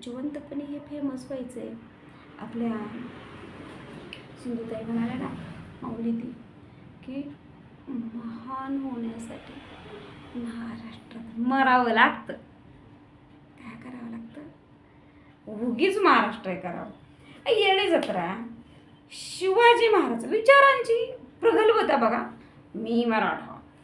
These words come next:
मी मराठ्यांची अस्मिता." अरे, छावा कादंबरी म्हणजे बघा, सं-, संभाजी राजांच्यावर झालेला अन्याय मराठ्यांना किंवा मराठी लोकांना सांगण्यासाठी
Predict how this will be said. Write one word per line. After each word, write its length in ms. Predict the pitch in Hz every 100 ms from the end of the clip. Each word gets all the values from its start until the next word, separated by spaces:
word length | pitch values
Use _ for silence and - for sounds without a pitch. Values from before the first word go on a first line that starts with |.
| - -
मी 380 | 247 277 339 403
मराठ्यांची 560 | 370 320 381 381 370 415
अस्मिता." 600 | - - 370 - 254 233 - - - - - -
अरे, 240 | 277 - -
छावा 300 | 311 285 339
कादंबरी 720 | 349 349 330 330 311 302 294
म्हणजे 560 | 262 240 269 339 466 - - - 226
बघा, 420 | 240 381 - - - - - - -
सं-, 380 | - 359 359
संभाजी 680 | 285 370 330 294 320 320 370
राजांच्यावर 880 | 440 427 277 240 247 254 262 269 277
झालेला 460 | 320 277 226 226 269
अन्याय 720 | 302 254 262 247 220 226 254 240 240
मराठ्यांना 880 | 240 240 247 294 240 220 208 233 269
किंवा 240 | 302 220
मराठी 480 | 254 254 269 285 277
लोकांना 460 | 262 247 214 208 -
सांगण्यासाठी 880 | 277 240 202 247 277 247 226 277